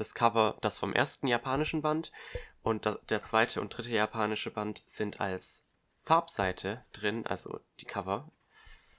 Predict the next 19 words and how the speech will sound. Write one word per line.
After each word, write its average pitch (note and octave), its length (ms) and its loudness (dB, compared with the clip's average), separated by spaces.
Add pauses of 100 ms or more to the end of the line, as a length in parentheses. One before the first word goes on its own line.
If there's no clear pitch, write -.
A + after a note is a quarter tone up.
(640)
Ähm, C3+ 520 10 (280)
ich B2+ 140 10
muss G3+ 200 10
allerdings C3+ 380 6
sagen, D3+ 300 2
ich - 120 -4
mag C3 220 4
das B2 120 0
englische A#2+ 380 0
Cover A#2+ 260 4
nicht, G2+ 300 0
weil G2+ 80 0
es - 300 -6
einfach - 340 -2 (160)
viel F3+ 280 -2
zu - 140 -4
überladen G#2 540 0
ist. - 360 -2 (500)
Ähm, A2+ 440 6